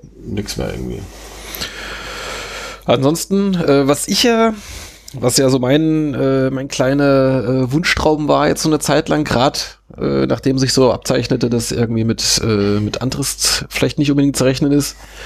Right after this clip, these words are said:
Speaker 2: Und wenn man dann so nach Ingolstadt schaut und dort unseren, unseren guten Agi Diawusi, äh, ja noch nicht mal auf der Bank versauen sieht, weil meistens ist er noch nicht mal im Kader. Durfte ein paar Mal in der zweiten Mannschaft ran irgendwie, ein paar Mal, ich glaub, hat,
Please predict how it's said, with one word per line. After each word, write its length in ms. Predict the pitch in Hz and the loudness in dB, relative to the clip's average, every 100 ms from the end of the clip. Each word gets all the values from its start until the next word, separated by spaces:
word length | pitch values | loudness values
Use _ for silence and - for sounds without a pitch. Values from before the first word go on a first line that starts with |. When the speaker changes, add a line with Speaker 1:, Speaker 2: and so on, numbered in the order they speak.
| - - - - - | -14 -12 -12 -12 -6
Speaker 2:
Und 220 | - 147 131 | 0 2 2
wenn 120 | 135 | 2
man 80 | 127 | 2
dann 120 | 123 | 4
so 80 | 123 | 4
nach 140 | 117 | 4
Ingolstadt 520 | 143 180 156 - 147 | 4 4 2 0 -2
schaut 640 | - 139 160 185 - - - | 0 2 2 2 -2 -2 -2
und 400 | 135 135 - 139 | -2 -2 -2 0
dort 180 | 139 139 | 0 2
unseren, 500 | 135 135 131 127 123 | 2 2 2 -2 -4
unseren 280 | 123 123 120 | -2 -2 0
guten 300 | 143 - 135 | -2 -2 -2
Agi 560 | 131 139 135 131 78 | 0 2 2 0 -4
Diawusi, 760 | 113 127 127 123 127 135 170 185 - - - - - - - | -2 2 2 2 0 0 0 -2 -8 -20 -20 -20 -20 -14 -2
äh, 580 | 127 123 127 127 127 127 | 2 4 4 4 4 2
ja 360 | 120 - 113 | -2 -2 0
noch 80 | 120 | 2
nicht 120 | 135 | 4
mal 60 | 143 | 2
auf 80 | - | 2
der 80 | 113 | 0
Bank 220 | 160 190 | 0 -2
versauen 640 | 139 107 104 113 117 117 | 0 2 4 4 2 2
sieht, 300 | 113 147 - | 0 0 0
weil 200 | 113 120 | 2 2
meistens 380 | 120 113 - - | 2 2 2 2
ist 120 | 127 | 2
er 80 | 123 | 2
noch 140 | 120 | 2
nicht 140 | 127 139 | 0 0
mal 80 | 113 | -2
im 80 | |
Kader. 480 | 110 117 151 139 175 - _ - - - _ _ - | -2 0 2 2 0 -6 _ -20 -20 -20 _ _ -4
Durfte 240 | 131 - | -2 -2
ein 40 | 117 | 0
paar 140 | 117 | 2
Mal 80 | 127 | 4
in 60 | 110 | 2
der 100 | 98 | 2
zweiten 500 | 127 151 170 156 156 | 0 2 4 4 4
Mannschaft 500 | 147 - 151 - 139 | 2 2 -2 0 0
ran 200 | 147 151 | 2 4
irgendwie, 380 | 147 139 139 135 | 2 2 2 2
ein 140 | 117 | 2
paar 180 | 110 117 | 2 2
Mal, 240 | 127 123 | 2 0
ich 160 | 120 - | -2 -2
glaub, 160 | 131 | 0
hat, 180 | 117 - | 0 -4